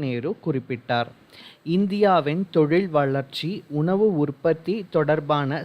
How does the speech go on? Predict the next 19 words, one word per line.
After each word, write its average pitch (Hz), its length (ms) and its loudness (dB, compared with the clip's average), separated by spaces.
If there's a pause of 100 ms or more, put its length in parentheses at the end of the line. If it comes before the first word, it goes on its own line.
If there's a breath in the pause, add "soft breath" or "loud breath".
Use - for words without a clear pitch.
(100)
சவால்கள் 156 600 0 (300)
அணைகள் 214 400 0 (100)
கட்டுவதன் 185 680 -2
மூலம் 143 340 -6 (140)
தீர்க்கப்படும் 180 720 -4 (140)
என்று 131 300 -4 (680 loud breath)
அந்த 196 260 2 (100)
காலகட்டத்தில் 156 960 -4
கருதப்பட்டது. 127 760 -4 (440)
வேறு 160 340 0 (340)
எந்த 233 360 0
பெரிய 180 340 -2 (200)
உட்கட்டமைப்பு 190 880 -4 (120)
திட்டங்களையும் 180 840 -2
போலவே 135 420 -2 (680 loud breath)
அணையின் 208 420 0 (220)
ஆயுள் 196 340 0
காலமும் 151 520 -4
வரையறுக்கப்படுகிறது. 127 1160 -2